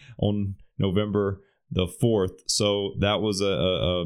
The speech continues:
a big deal. It just happened to also be the dog's birthday, which was, you know, just made it even more interesting of a day. But I appreciate everyone tuning in today.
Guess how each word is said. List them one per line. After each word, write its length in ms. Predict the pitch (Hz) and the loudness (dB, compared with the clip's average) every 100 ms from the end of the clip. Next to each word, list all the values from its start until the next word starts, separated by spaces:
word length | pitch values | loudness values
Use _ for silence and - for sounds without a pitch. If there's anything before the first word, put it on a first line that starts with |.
| - | -2
a 60 | 98 | 0
big 280 | 90 104 90 | 2 2 2
deal. 280 | 98 98 95 | 0 0 -2
It 80 | |
just 160 | 90 90 | -4 0
happened 260 | 101 104 98 | 0 2 0
to 40 | |
also 220 | 101 104 | 0 0
be 160 | 92 98 | 0 0
the 80 | 92 | 2
dog's 360 | 95 98 95 | 2 2 -2
birthday, 500 | 87 98 95 98 92 | -2 -2 0 0 0
which 220 | 90 90 | 0 -2
was, 320 | 92 92 80 - | -2 -2 -2 -4
you 120 | 90 | -4
know, 120 | 90 | -4
just 140 | 87 98 | -2 -2
made 140 | 92 | 0
it 100 | 87 | 0
even 220 | 95 95 | -2 -4
more 200 | 92 92 | -4 -2
interesting 540 | 90 92 92 - 90 87 | -2 0 -4 -2 -4 -2
of 120 | 85 | -2
a 60 | |
day. 340 | 85 90 87 - - - | 0 0 -2 -6 -14 -6
But 400 | - 104 101 - _ _ - | 0 0 0 -6 _ _ -2
I 160 | 98 104 | 0 2
appreciate 460 | 104 170 - 151 | 6 6 6 2
everyone 420 | 120 123 120 113 110 | 0 0 -2 -4 0
tuning 340 | 113 107 101 | 0 -2 -4
in 180 | 98 95 | -4 -2
today. 480 | 95 90 90 87 | 0 2 2 0